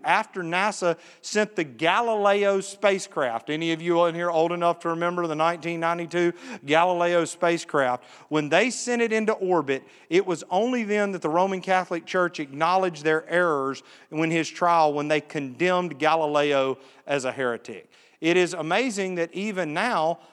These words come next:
I'm still, you begin to see that, th-, did, did you,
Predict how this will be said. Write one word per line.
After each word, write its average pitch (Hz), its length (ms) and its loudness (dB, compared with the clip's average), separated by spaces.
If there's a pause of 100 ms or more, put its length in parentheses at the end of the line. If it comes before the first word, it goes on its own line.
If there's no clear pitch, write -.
I'm 190 360 0
still, 214 500 0 (180)
you 175 180 -6
begin 185 340 -4
to 170 80 -4
see 196 260 -2
that, 165 160 -6
th-, 180 180 -8
did, 151 200 -4 (100)
did 139 180 -8
you, 165 260 -6